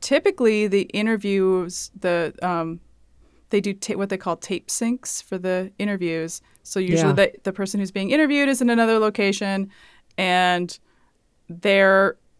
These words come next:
Speaker 1: being recorded by somebody on their end while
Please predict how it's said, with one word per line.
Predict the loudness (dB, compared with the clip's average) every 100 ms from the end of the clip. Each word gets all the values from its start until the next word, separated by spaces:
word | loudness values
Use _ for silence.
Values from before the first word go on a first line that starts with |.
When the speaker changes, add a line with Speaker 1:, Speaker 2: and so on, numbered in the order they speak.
| _ -10 0
Speaker 1:
being | 0 2
recorded | -2 0 2 2 2 0
by | 0 0
somebody | 0 -2 -2 -2 -2
on | -2
their | 2 4 4
end | 2 2 0 -4 -12 _ _ _ _ _ _ _ _ _ -8
while | 0 4 6 4 0